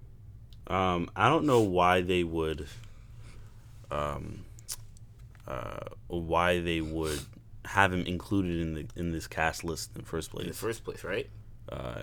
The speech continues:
Speaker 1: if they're really, if they're really trying to keep his involvement so under wraps, you know, um, and you would think they would be like, "Don't,"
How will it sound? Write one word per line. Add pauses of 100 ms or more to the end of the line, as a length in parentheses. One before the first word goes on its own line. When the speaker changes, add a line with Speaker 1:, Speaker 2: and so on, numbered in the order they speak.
Speaker 1:
if
they're
really,
if
they're
really
trying
to
keep
his
involvement
so
under
wraps, (600)
you
know, (520)
um,
and
you
would
think
they
would
be
like,
"Don't,"